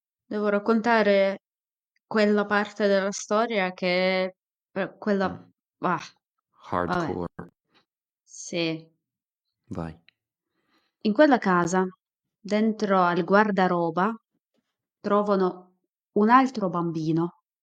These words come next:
Speaker 1: scheletrico, con ferite simili a quelle di Russell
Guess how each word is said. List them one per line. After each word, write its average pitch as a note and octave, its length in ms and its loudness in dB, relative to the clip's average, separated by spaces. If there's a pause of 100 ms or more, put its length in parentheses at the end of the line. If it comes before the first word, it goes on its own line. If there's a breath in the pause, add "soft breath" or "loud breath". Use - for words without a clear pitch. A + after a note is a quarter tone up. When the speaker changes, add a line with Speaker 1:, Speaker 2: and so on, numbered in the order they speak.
(580)
Speaker 1:
scheletrico, F3+ 920 -4 (840)
con G#3 180 0
ferite A3 540 2
simili A#3 760 -2
a F#3 180 -4
quelle G3+ 460 -2
di F3+ 140 -2
Russell D#3+ 600 -6